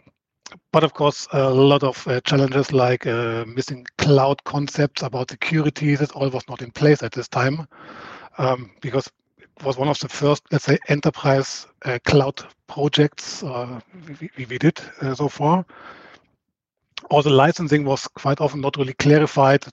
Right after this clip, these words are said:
topic with the external access, um, it worked from the technical point of view, but at this time you had to connect your business email with a Microsoft account.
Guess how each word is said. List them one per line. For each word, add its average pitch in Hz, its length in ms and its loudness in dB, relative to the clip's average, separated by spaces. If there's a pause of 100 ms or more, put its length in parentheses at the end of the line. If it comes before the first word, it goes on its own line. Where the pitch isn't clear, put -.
topic - 280 -8
with 135 140 -8
the 175 120 -4
external 139 540 -4
access, 156 560 0
um, 143 260 -8 (800)
it - 160 -2
worked 170 300 0
from 180 120 -2
the 147 80 2
technical 185 500 2
point 135 260 -2
of - 80 -8
view, 139 140 -6
but 151 140 0
at 135 120 0
this - 180 -10
time 135 260 0
you 131 100 -8
had 131 220 -2
to 131 160 -10
connect 131 540 -6 (120)
your 120 420 -6 (440)
business 170 480 4
email 151 340 2
with 123 180 -4
a 135 40 -2
Microsoft 135 640 0
account. 143 480 -4